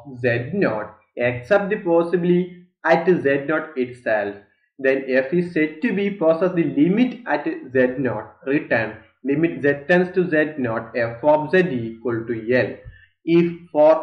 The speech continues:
each epsilon greater than zero, there exists delta greater than zero, such that mod f of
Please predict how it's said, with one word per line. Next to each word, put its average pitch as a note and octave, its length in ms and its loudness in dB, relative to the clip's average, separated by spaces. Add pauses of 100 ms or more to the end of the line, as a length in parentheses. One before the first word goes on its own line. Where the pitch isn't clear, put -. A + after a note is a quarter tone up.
(260)
each G#3 180 -2 (320)
epsilon D3+ 420 0 (160)
greater C#3 280 0
than D#3+ 140 4 (160)
zero, C3 320 2 (360)
there A#2 240 2 (120)
exists A3 440 -6 (120)
delta D3 520 2 (220)
greater C#3 320 0
than D3 140 2 (180)
zero, C3+ 360 0 (580)
such D3+ 200 4 (120)
that F3+ 180 4 (500)
mod E3 200 4 (260)
f - 160 -4
of D#3 80 2